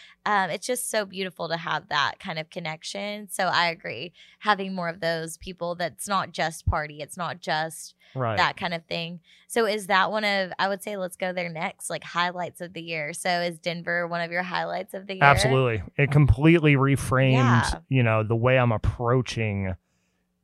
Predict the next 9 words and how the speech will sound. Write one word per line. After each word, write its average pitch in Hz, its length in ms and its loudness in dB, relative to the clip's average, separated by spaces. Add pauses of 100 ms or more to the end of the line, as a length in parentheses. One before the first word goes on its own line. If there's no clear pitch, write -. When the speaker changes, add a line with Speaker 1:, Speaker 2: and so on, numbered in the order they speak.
(140)
Speaker 2:
building 117 480 4
this 101 220 -12
thing. - 300 -16
Speaker 1:
Yeah, 214 440 -2 (140)
Speaker 2:
You 139 120 4
Speaker 1:
I 123 40 4
love 110 160 2
Speaker 2:
know? 107 60 2
Speaker 1:
that. 170 280 -2